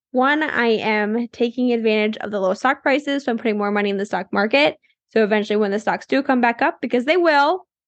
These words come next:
this is not forever. The stock market will come back again. We will have a more evened out economy.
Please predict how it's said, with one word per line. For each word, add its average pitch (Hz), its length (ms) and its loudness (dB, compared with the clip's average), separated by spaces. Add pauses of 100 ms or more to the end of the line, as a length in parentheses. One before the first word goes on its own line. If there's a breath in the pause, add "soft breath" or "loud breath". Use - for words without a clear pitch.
(100)
this 214 180 -8
is 220 240 -8
not 233 400 -6
forever. 254 540 2 (200)
The 202 280 -6
stock 202 320 0
market 247 260 2
will 208 160 2
come 294 180 0
back 254 240 2
again. 240 320 -2
We 196 120 -4
will 175 200 -4
have 233 280 0
a 240 60 2
more 233 320 2
evened 214 300 -2
out 233 120 0
economy. 202 640 -4